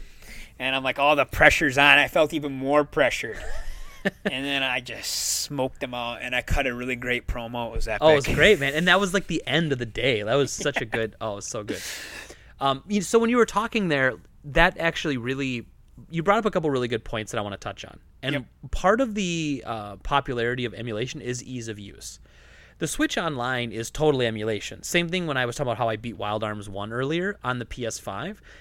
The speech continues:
Speaker 2: That is also emulation. Like, that's how you play these retro games on a modern hardware. They're not, like, retooling the game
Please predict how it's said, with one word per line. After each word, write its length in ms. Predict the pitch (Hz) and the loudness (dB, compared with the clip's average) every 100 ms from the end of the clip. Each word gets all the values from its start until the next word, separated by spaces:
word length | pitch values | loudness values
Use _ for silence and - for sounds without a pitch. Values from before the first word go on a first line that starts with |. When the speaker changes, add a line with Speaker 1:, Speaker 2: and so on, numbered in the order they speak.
| - - | -20 -4
Speaker 2:
That 260 | - 196 202 | 2 2 2
is 180 | 175 165 - | -2 -2 -4
also 420 | 139 185 - 147 | 0 0 0 -2
emulation. 560 | 139 139 123 196 - 107 | -2 -4 0 0 -2 -6
Like, 140 | 117 | -2
that's 160 | 170 - | -2 0
how 100 | 175 | -4
you 180 | 170 147 | -2 -4
play 300 | - 156 175 | -2 -2 0
these 240 | 139 117 | -4 -6
retro 380 | 120 143 135 117 | -6 -4 -4 -4
games 340 | 117 113 110 | -4 -6 -8
on 180 | - 113 | -10 -10
a 40 | |
modern 300 | 107 104 104 | -8 -6 -6
hardware. 300 | 104 190 175 | -2 0 2
They're 120 | 120 147 | 0 0
not, 120 | 156 | 0
like, 240 | 139 120 - - - | -2 -2 -12 -20 -6
retooling 720 | 135 165 - 175 175 156 135 | -2 -2 0 0 2 2 -2
the 80 | |
game 520 | 113 120 135 120 117 | -4 -4 -4 -6 -8